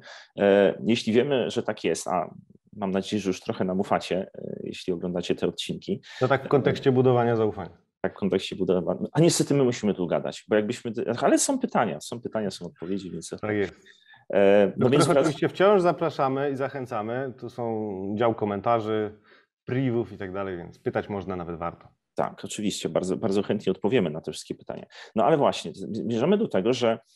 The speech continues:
Speaker 1: mm, jeśli tym elementem budującym nasze zaufanie jest słuchanie, a nie mówienie, to trzeba by się było zastanowić, dlaczego tak trudno,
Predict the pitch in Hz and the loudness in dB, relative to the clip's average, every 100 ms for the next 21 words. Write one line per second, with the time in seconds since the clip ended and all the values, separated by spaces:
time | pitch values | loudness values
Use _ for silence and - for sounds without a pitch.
0 | _ _ - 104 98 98 107 110 - 110 | _ _ -2 0 0 0 0 0 -2 -6
1 | 117 107 - 104 117 185 151 123 113 117 | -4 -2 0 0 0 -2 -4 -4 -6 -6
2 | - 117 - 101 98 98 120 127 104 98 | -6 -8 -6 -2 0 0 -2 0 2 2
3 | 98 - - _ _ _ _ _ _ _ | 0 -6 -12 _ _ _ _ _ _ _
4 | - - 110 107 135 135 98 67 _ _ | -10 -6 -4 -2 -2 -2 -2 -6 _ _
5 | _ - 101 120 117 95 95 71 80 110 | _ -4 -2 0 -2 0 -2 -2 -4 -4
6 | 185 _ _ _ _ _ _ - - 160 | -6 _ _ _ _ _ _ -4 0 0
7 | 180 - 131 117 110 - 104 80 85 139 | 0 0 2 2 0 -2 -2 -2 -4 -6
8 | - 107 - - 226 - - - 107 82 | -4 -6 -4 -4 -4 -8 -4 0 0 -2
9 | 87 123 175 | -4 -4 -6